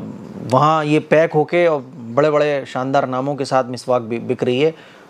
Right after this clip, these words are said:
दो सौ डॉलर, तीन सौ डॉलर, है ना, और लोग वहाँ मिसवाक कर रहे हैं, इसीलिए मिसवाक करने की आदत डालिए। मिसवाक करना सुन्नत है रोज़े की हालत में कर सकते हैं।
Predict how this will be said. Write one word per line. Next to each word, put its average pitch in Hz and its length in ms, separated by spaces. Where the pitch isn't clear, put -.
दो 147 160
सौ 143 140
डॉलर, 123 360
तीन 143 240
सौ 139 140
डॉलर, 120 360
है 117 140
ना, 180 140
और 123 120
लोग 117 220
वहाँ 120 160
मिसवाक 117 380
कर 113 140
रहे 135 100
हैं, 156 60
इसीलिए 131 260
मिसवाक 110 340
करने 113 260
की 113 120
आदत 107 160
डालिए। 110 420
मिसवाक 123 340
करना 143 280
सुन्नत 117 380
है 139 80
रोज़े 123 300
की 123 100
हालत 107 320
में 233 140
कर 120 180
सकते - 360
हैं। 113 160